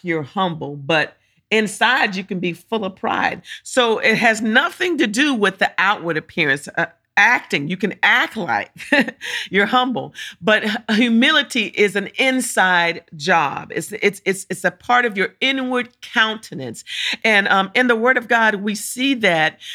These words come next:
um, uh, when you're dealing with the mind, you'll see the heart is synonymous to the mind, okay? And the soul, the soulless part of you, uh, your mind is connected in that. Your mind,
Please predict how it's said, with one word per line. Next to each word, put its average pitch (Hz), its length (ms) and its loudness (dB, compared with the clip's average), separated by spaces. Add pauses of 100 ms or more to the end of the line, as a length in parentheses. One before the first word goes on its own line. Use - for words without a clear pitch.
(200)
um, 170 500 2 (300)
uh, 160 220 2
when 185 200 0
you're 220 80 2
dealing 220 300 0
with 196 160 -2
the 170 100 2
mind, 196 600 2
you'll 175 100 -2
see 208 360 -2
the 185 120 0
heart 196 540 0 (880)
is 185 460 2
synonymous 185 720 0
to - 160 -2
the 160 100 0
mind, 170 640 -2 (160)
okay? 160 400 -2
And 165 180 0
the 180 60 2
soul, 185 580 0
the 175 140 -6
soulless 196 580 -4
part 190 480 -2
of 180 240 -2
you, 165 300 -2 (340)
uh, 156 320 4
your 170 140 0
mind 180 400 2
is 180 100 -6
connected 180 560 -2
in 170 160 -2
that. 117 220 -4
Your 131 100 -6
mind, 185 640 2